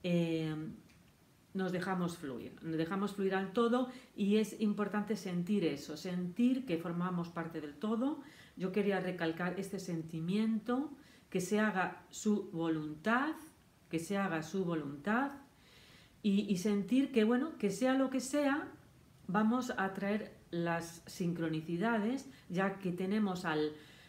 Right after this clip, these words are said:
al Padre Universo o Madre Universo, al Universo que está ahí con nosotros, del que formamos parte. Es, esa sensación es tan bonita,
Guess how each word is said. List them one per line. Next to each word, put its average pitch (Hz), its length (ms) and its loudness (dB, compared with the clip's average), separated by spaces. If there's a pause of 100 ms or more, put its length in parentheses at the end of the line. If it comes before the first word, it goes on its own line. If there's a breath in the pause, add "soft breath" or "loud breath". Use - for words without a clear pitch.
(420 loud breath)
al 165 240 2
Padre 214 260 6
Universo 240 800 4
o 180 80 -2
Madre 208 260 4
Universo, 226 840 2
al 165 220 2
Universo 220 880 2
que 175 500 -2
está 185 260 -6
ahí 185 140 0
con 185 180 -4
nosotros, 156 540 -6
del 143 140 -8
que 151 80 -8
formamos 160 560 -6
parte. - 560 -8
Es, 165 160 -10
esa 240 240 2
sensación 202 880 -2
es 180 200 -8
tan 220 280 2
bonita, 165 580 -2